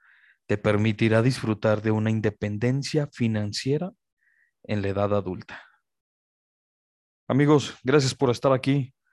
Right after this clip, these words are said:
Nos vemos en otro episodio de Toma el Control de Tus Finanzas con Víctor Bueno.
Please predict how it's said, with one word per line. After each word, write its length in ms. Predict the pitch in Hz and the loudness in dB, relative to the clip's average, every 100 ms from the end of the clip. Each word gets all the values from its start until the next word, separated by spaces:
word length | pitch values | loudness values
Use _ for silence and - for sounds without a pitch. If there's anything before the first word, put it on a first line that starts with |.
| _ _ _ _ _ _ | _ _ _ _ _ _
Nos 180 | 117 113 | -4 0
vemos 400 | 131 135 135 127 | 2 2 0 -2
en 140 | 113 | -2
otro 680 | 117 113 123 113 104 101 - _ _ - | -2 -2 -2 -2 -2 -6 -16 _ _ -20
episodio 640 | 107 113 156 156 170 175 | -12 -4 0 0 0 -4
de 180 | 123 107 | -8 -10
Toma 220 | 110 117 | -8 -6
el 60 | 117 | -6
Control 320 | 113 104 113 | -6 -6 -4
de 80 | 110 | -4
Tus 180 | - 101 | -6 -6
Finanzas 400 | 110 117 110 107 | -2 0 0 -4
con 140 | 110 | -4
Víctor 260 | 107 - 107 | -6 -2 0
Bueno. 400 | 117 127 139 | 2 2 0